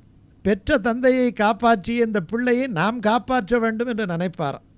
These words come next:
இல்லையா? அப்ப பெற்ற பிள்ளையை கைவிட்டு, அந்த த-, தகப்பனை கைவிட்ட பிறகு இந்த தர்ம-, தர்ப்பணாதிகளோ இல்ல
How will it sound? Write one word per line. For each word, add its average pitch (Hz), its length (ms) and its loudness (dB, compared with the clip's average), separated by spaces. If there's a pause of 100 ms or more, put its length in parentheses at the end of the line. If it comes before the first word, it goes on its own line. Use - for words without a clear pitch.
(380)
இல்லையா? 190 380 4 (280)
அப்ப 294 260 2
பெற்ற 254 360 0
பிள்ளையை 277 480 0
கைவிட்டு, 262 460 0
அந்த 220 160 -2
த-, 202 160 -2
தகப்பனை 247 500 0
கைவிட்ட 247 480 0
பிறகு 208 500 0 (280)
இந்த 220 460 2
தர்ம-, 202 360 0
தர்ப்பணாதிகளோ 208 880 2
இல்ல 208 400 0